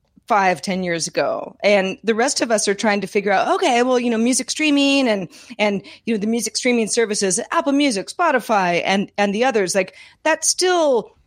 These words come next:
still kind of the old guard compared to something like TikTok, which rocketed out of nowhere very recently, and especially in markets certainly outside of ours.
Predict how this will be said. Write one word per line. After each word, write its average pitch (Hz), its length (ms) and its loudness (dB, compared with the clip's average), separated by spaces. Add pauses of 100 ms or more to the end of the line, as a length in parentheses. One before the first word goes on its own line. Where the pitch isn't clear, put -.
(160)
still 403 640 0
kind 392 360 -2
of 220 120 0
the 208 120 -2
old 202 220 0
guard 269 340 0
compared 208 360 -2
to 190 80 -4
something 180 280 -2
like 160 160 -6
TikTok, 175 640 0 (200)
which 226 180 -2
rocketed 220 720 -2
out 208 180 0
of 170 120 -4
nowhere 202 720 0 (200)
very 240 340 0
recently, 208 460 0
and 214 120 0
especially 269 440 0
in 202 100 -2
markets 190 440 0 (340)
certainly 247 320 0
outside 208 320 0
of 180 100 0
ours. 330 600 -2